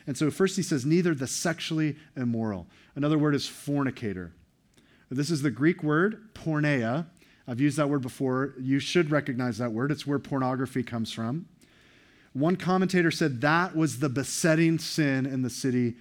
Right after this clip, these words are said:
of Corinth. So any, we would just define it this way, any sex outside of the marriage bed is sexual immorality.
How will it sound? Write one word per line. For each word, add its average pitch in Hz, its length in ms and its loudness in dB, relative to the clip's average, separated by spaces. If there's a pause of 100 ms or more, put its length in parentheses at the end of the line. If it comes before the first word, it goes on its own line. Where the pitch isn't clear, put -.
(160)
of 107 160 -10
Corinth. 98 560 -8 (920)
So 143 320 0 (100)
any, 220 500 4
we 180 140 4
would 208 80 4
just 185 160 0
define 160 240 0
it 143 80 0
this 135 220 -4
way, 107 220 -4
any 180 200 4
sex 170 500 -2
outside 156 760 0
of 131 220 -6
the 135 80 -2
marriage 127 460 -2
bed 87 260 -8 (680)
is 131 200 0
sexual 113 460 -4
immorality. 90 480 -8